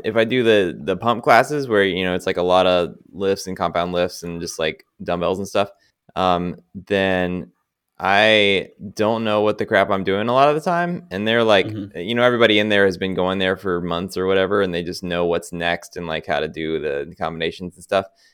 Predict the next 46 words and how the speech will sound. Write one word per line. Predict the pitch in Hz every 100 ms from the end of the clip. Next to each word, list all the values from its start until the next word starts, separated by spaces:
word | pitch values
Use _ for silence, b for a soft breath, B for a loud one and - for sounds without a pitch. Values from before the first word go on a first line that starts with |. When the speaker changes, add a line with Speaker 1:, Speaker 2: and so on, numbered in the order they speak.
| _ -
Speaker 1:
And |
I'm | 98 98
just | 98
looking | 98
around, | 87 90
I'm | 82
like, | 80 60
"I | 78
have | 85 82
no | 85
idea | 82 76 80 78 - _
what | 90 90
I'm | 82
doing, | 85 85 80
but | 78
I'm | 85
not | 87 87
gonna | 78
say | 80 85
anything. | 90 78 95 -
<laughs> |
I'm | 101
just | 92 -
gonna | 82
pretend," | _ - 90 76 - -
you | 82
know? | 82 95 B B B -
And | 92
if | 95
it | 110
was | 101
just | 113 113
Speaker 2:
Yeah. |
Speaker 1:
the | 90
teacher, | 104 110 85 82
I'd | 85
be | 87
like, | 85 80
"Okay, | 95 85 80
now | 82 82 76
I | 80
don't | 90 87
know | 82 78
what's | 80
going | 78 71
on." | 69